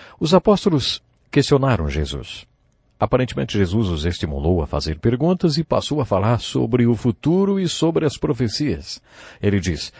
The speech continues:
"Eu lhes garanto que não ficará aqui pedra sobre pedras, todas serão derrubadas." Os discípulos lhe perguntaram, "Quando acontecerão essas coisas? E qual será o sinal da tua vinda e do fim dos tempos?"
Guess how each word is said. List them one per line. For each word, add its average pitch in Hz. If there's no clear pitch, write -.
"Eu 190
lhes 196
garanto 208
que 85
não 92
ficará 71
aqui 101
pedra 110
sobre 104
pedras, 71
todas 180
serão 143
derrubadas." 73
Os 165
discípulos 165
lhe 98
perguntaram, 69
"Quando 196
acontecerão 196
essas 143
coisas? -
E 110
qual 165
será 151
o 139
sinal 131
da 67
tua 101
vinda 85
e -
do 80
fim 110
dos 95
tempos?" -